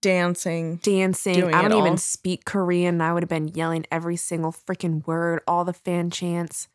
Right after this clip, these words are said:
Speaker 1: Yeah.
Speaker 2: I was, I would have been there for it. Anyway, they went to Harry Styles.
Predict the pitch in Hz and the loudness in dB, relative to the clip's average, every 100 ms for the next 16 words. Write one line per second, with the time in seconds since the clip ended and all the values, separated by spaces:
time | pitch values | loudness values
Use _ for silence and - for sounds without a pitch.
0 | _ _ _ _ _ - 175 - 185 185 | _ _ _ _ _ -4 -2 -2 0 2
1 | 170 - - 170 175 - 185 - 320 330 | 0 -4 -4 -2 -2 -8 -16 -6 -2 0
2 | 247 - 302 254 160 - - 214 285 190 | 0 0 2 2 2 -2 -4 -2 0 -2
3 | 175 _ - 185 170 147 196 - 101 - | -4 _ -8 -4 -2 -4 -6 -6 -6 -8
4 | - | -12